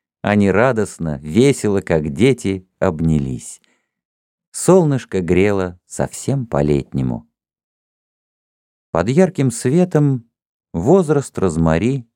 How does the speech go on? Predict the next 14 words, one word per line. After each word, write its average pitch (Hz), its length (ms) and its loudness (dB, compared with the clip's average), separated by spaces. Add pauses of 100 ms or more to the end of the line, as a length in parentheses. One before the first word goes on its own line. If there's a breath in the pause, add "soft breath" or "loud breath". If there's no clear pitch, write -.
читался 117 500 -2
вполне 78 520 -2
отчетливо. 62 760 -10 (880)
Ей 226 220 4
скоро 185 320 2
тридцать, - 840 -4 (560)
ему 123 320 4
столько 113 600 0
же, 92 260 -6 (440)
а 92 100 0
на 98 160 2
вид 180 220 -6
и - 40 -6
побольше. 73 600 -4